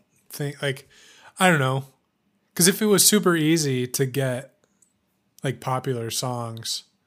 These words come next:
everyone would use the popular songs, you know, and then every wedding video would kinda start to look the same. I like, you know, plays like Musicbed or Epidemic Sound or whatever, where you can license music because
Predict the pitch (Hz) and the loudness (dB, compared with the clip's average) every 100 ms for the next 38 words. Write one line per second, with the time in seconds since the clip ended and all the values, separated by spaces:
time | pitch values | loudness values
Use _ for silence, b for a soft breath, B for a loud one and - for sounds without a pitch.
0 | _ _ _ _ - 139 131 123 127 120 | _ _ _ _ -4 -2 0 -2 -2 -8
1 | 120 120 120 117 113 - 117 123 120 123 | -10 -8 -8 -6 -10 -10 -10 -8 -8 -10
2 | 117 110 127 117 117 110 113 113 120 117 | -12 -10 -10 -10 -12 -12 -12 -12 -12 -12
3 | 113 123 123 120 120 123 120 117 120 117 | -12 -10 -8 -8 -8 -8 -10 -8 -8 -8
4 | 117 117 - 120 120 117 113 b b b | -10 -12 -10 -10 -8 -8 -10 b b b
5 | b b b - - 147 139 135 127 123 | b b b -6 2 2 2 -2 -2 -4
6 | - 120 123 143 _ b b b b 165 | -4 -4 -8 -10 _ b b b b 4
7 | 170 139 151 170 - _ _ _ _ _ | 4 4 0 -4 -16 _ _ _ _ _
8 | 151 139 131 123 - 151 135 139 135 135 | -2 0 0 -4 -4 -2 -2 -4 -4 -4
9 | 131 123 131 131 127 123 120 120 139 131 | -4 -6 -6 -4 -4 -4 -6 -8 -8 -8
10 | 123 127 120 - 135 127 123 123 123 123 | -8 -8 -10 -10 -8 -8 -8 -6 -6 -4
11 | 117 120 120 127 131 139 147 143 127 127 | -4 -6 -8 -6 -4 2 2 2 -2 -4
12 | 123 120 131 139 135 120 | -6 -6 -6 -2 -2 -2